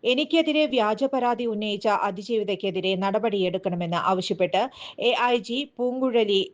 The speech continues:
മുഖ്യമന്ത്രിയുടെ ഓഫീസ്, ഡി ജി പി സൈബർ സെൽ എന്നിവയ്ക്ക് ഇമെയിൽ വഴി പരാതി നൽകി. പതിനാറ് ദിവസത്തോളമാണ് എന്നെ ഒരു കാര്യവുമില്ലാതെ ജയിലിലിട്ടത്. അതിജീവിതയുടെ ഫോട്ടോ ഇട്ടുവെന്നും പരാതിക്കാരിയുടെ ഐഡന്റിറ്റി റിവീൽ ചെയ്തുവെന്നും പറഞ്ഞായിരുന്നു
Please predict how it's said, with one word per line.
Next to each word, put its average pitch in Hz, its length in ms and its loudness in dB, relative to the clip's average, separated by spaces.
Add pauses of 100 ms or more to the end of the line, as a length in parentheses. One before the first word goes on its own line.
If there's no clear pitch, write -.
മുഖ്യമന്ത്രിയുടെ 208 760 0
ഓഫീസ്, 208 460 0
ഡി 202 160 0
ജി 214 160 0
പി 220 200 -2
സൈബർ 196 400 2
സെൽ 202 320 2
എന്നിവയ്ക്ക് 190 500 2 (320)
ഇമെയിൽ 254 460 0
വഴി 190 260 2
പരാതി 196 460 0
നൽകി. 165 400 -6 (240)
പതിനാറ് 330 500 2
ദിവസത്തോളമാണ് 254 1120 0
എന്നെ 220 280 2
ഒരു 226 260 2
കാര്യവുമില്ലാതെ 220 840 0
ജയിലിലിട്ടത്. 185 800 2 (380)
അതിജീവിതയുടെ 233 760 4
ഫോട്ടോ 233 420 4
ഇട്ടുവെന്നും 214 580 0
പരാതിക്കാരിയുടെ 208 880 2
ഐഡന്റിറ്റി 202 600 0
റിവീൽ 202 340 -2
ചെയ്തുവെന്നും 190 640 2
പറഞ്ഞായിരുന്നു 185 680 0